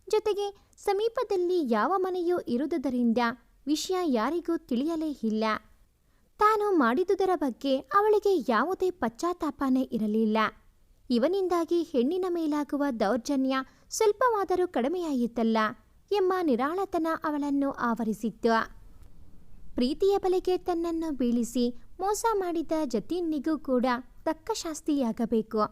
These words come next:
ಎಂದು ಅವಳ ಮನ ಬಯಸುತ್ತಿತ್ತು. ದೇವರ ನ್ಯಾಯಾಲಯದಲ್ಲಿ ಅವನಿಗೆ ತಕ್ಕ ಶಿಕ್ಷೆ ದೊರಕಿಯೇ ತೀರುತ್ತದೆ ಎಂಬ ಆಶಾವಾದದಿಂದ ಅಲ್ಲಿಯೇ ಕುಳಿತು ಬೆಳಗು ಮಾಡಿದಳು. ಬೆಳಗ್ಗೆ ತಾನೇ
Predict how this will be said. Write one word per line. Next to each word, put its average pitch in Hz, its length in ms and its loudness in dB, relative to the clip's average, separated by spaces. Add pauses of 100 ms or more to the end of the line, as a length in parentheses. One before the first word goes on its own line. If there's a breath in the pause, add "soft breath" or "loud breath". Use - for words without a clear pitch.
(340 soft breath)
ಎಂದು 427 240 2
ಅವಳ 381 360 2
ಮನ 359 260 -2
ಬಯಸುತ್ತಿತ್ತು. 226 1120 -2 (760)
ದೇವರ 339 300 2 (100)
ನ್ಯಾಯಾಲಯದಲ್ಲಿ 254 1120 0
ಅವನಿಗೆ 392 560 -2
ತಕ್ಕ - 360 -4 (100)
ಶಿಕ್ಷೆ 349 440 -2
ದೊರಕಿಯೇ 339 460 0
ತೀರುತ್ತದೆ 226 640 -2 (420 soft breath)
ಎಂಬ 403 240 0 (200)
ಆಶಾವಾದದಿಂದ 254 920 -2 (460 loud breath)
ಅಲ್ಲಿಯೇ 339 460 2
ಕುಳಿತು 311 560 -2 (220 loud breath)
ಬೆಳಗು 415 300 2
ಮಾಡಿದಳು. 220 600 0 (680)
ಬೆಳಗ್ಗೆ 440 420 2 (120)
ತಾನೇ 330 300 2